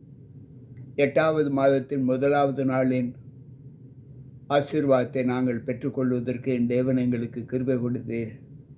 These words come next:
நன்றி ஆண்டவரே. அதே போல இந்த நாளிலும் உம்முடைய பிரதான கிருபை எங்களை ஆட்கொண்டு இந்த பரிசுத்த ஓய்வு நாளின் காலை பொழுதை காண்பதற்கு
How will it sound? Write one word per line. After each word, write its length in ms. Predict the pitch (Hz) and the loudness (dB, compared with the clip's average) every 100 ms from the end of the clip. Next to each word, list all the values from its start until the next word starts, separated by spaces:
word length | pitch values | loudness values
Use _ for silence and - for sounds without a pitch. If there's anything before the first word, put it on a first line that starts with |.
| - - - - - - - | -20 -20 -20 -20 -20 -12 0
நன்றி 300 | 131 131 135 | 2 4 2
ஆண்டவரே. 540 | 123 117 113 120 131 139 - - - - - - - - - - - - - - - - | 2 0 -4 -2 -2 -4 -10 -20 -20 -20 -20 -20 -20 -20 -20 -20 -20 -20 -20 -20 -8 -2
அதே 220 | 131 143 | 2 2
போல 260 | 131 139 110 151 131 - - - - - - - - - - - - - - | 2 2 2 0 -2 -8 -20 -20 -20 -20 -20 -20 -20 -20 -20 -20 -20 -20 -8
இந்த 200 | 135 131 131 127 | -2 4 4 4
நாளிலும் 580 | 123 131 135 127 139 170 - - - - - - - - - - - - | 2 2 2 2 0 -4 -12 -20 -20 -20 -20 -20 -20 -20 -20 -20 -20 -12
உம்முடைய 340 | 135 135 139 123 | -2 0 0 -2
பிரதான 580 | 135 135 143 147 143 135 123 120 - | -4 0 2 2 0 -2 -4 -10 -8
கிருபை 420 | 147 143 139 143 143 120 - - - | -4 -2 0 2 0 -4 -16 -20 -10
எங்களை 360 | 135 131 127 123 | -4 -2 0 0
ஆட்கொண்டு 520 | 123 123 131 123 131 147 - - - - - - - - - - - - | 0 -4 -6 -4 -4 -4 -10 -20 -20 -20 -20 -20 -20 -20 -20 -18 -14 -6
இந்த 180 | 139 135 | 2 2
பரிசுத்த 500 | 131 135 - 151 135 139 | 4 0 0 -4 0 0
ஓய்வு 280 | 139 147 143 | 2 2 2
நாளின் 380 | 139 131 131 123 | 2 0 -2 -2
காலை 240 | 131 131 | -2 -2
பொழுதை 300 | 123 131 127 | -4 -4 -4
காண்பதற்கு 680 | 123 123 127 123 120 117 - | -2 -2 0 -2 -4 -8 -6